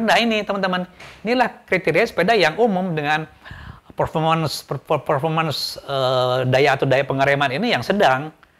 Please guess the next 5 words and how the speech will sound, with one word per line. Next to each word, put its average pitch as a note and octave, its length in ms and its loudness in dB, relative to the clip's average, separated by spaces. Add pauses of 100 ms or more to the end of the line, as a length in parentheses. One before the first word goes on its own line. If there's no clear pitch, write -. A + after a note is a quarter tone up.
(320)
Mungkin F#3 160 -6
kalau C3 320 2
yang C3 480 -2
sepeda-sepeda B2+ 500 -4
yang, B2 460 -4